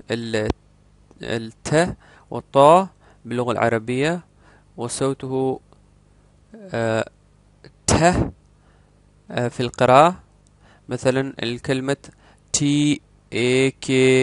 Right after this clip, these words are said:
اي take. ونشوف طريقة الكتابة. أول شي نرسم خط عمودي، آه،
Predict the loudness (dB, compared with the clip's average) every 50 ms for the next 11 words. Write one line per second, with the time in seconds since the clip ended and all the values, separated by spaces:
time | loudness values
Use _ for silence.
0 | 0 -2 -6 -6 -4 -4 -2 -4 -4 -6 -8 -12 _ _ -4 -2 0 2 4 4
1 | 4 4 2 -2 _ _ 2 2 2 2 _ _ _ _ _ _ _ _ _ _
2 | _ _ _ _ _ _ _ _ _ _ _ _ _ _ _ _ _ _ _ _
3 | _ _ _ _ _ _ _ _ -16 -14 -12 -12 -12 -12 -12 -10 -10 -12 -10 -8
4 | -8 -8 -6 -6 -6 -8 -6 -4 -4 -4 -4 -4 -6 -8 -10 -10 -10 -12 -10 -6
5 | -2 -2 0 0 -2 -2 -4 -6 -6 -10 _ _ _ _ _ _ _ _ _ _
6 | _ _ _ _ _ _ _ _ _ _ _ _ _ _ -14 -12 -10 -10 -10 -10
7 | -10 -10 -8 -6 -6 -6 -6 -10 -12 -12 -10 -8 -6 -6 -6 -6 -8 -10 -10 -10
8 | -10 -10 -10 -10 -10 -10 -8 -8 -8 -10 -12 _ _ _ _ _ _ _ _ _
9 | _ _ _ _ _ _ _ _ _ _ _ _ _ _ _ _ _ _ _ _
10 | _ _ _ _ _ _ _ _ _ _ _ _ -16 -14 -12 -12 -12